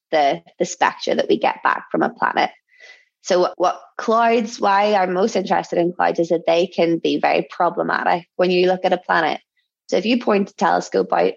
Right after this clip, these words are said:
in space and it's getting data back from these planets, the telescope is detecting light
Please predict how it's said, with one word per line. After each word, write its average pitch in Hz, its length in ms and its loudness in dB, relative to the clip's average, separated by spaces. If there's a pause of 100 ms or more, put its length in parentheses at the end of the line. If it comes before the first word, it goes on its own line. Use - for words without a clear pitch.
in 170 100 -10
space 233 600 0
and 170 100 -2
it's - 160 -10
getting 170 540 0 (400)
data 226 280 2
back 208 240 -2
from 196 100 -2
these 175 120 0
planets, 170 460 0
the 185 180 0 (100)
telescope 196 480 0
is 185 80 0
detecting 180 500 -2
light 165 480 0